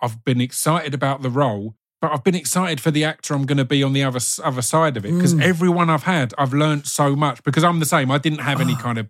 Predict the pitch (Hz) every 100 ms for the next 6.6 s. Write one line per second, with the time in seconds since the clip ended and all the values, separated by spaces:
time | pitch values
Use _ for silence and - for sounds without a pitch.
0 | _ - 127 117 127 117 117 117 120 113
1 | 113 123 - _ - 123 123 123 110 -
2 | 120 110 _ _ _ _ 147 147 147 143
3 | 131 113 _ - 165 _ _ _ _ -
4 | _ _ - 151 160 180 170 160 151 147
5 | 143 139 143 123 120 151 147 - 143 135
6 | 127 135 131 123 123